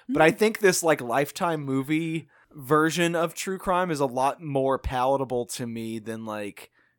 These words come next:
Speaker 1: the new, like, gritty crime documentary version where it's, like, really, you know, like, I guess back in our day it would have been, like,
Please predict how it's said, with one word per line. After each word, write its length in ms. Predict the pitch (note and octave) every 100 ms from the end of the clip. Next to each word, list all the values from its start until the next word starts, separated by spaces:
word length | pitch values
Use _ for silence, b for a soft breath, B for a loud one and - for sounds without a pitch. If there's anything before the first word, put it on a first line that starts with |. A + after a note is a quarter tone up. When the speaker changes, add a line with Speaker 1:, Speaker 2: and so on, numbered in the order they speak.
| _ -
Speaker 1:
the 300 | D3 C3+ C3+
new, 800 | C3 C#3 D3 C#3+ C#3 C3+ C3 A#2+ - _ _ _
like, 160 | A#2+ C3
gritty 480 | C3+ C#3 D3+ C#3+ B2+
crime 440 | - D3+ C#3 C#3
documentary 720 | C3+ A#2+ - A#2+ A2 A2+ A2
version 500 | G#2 G#2+ G#2+ A#2 G#2+
where 160 | G#2 G2+
it's, 140 | G#2
like, 300 | A2+ G#2 - -
really, 680 | D3+ E3+ D3 C#3 B2 A2+ b b _
you 80 | E3
know, 80 | E3
like, 320 | C3 A#2+ - -
I 100 | F3
guess 160 | F#3+
back 260 | - D#3+ D#3+
in 80 | D3
our 100 | C#3+
day 160 | C#3+
it 40 | C3
would 100 | C3+
have 60 |
been, 100 | C3
like, 260 | B2+ A#2 -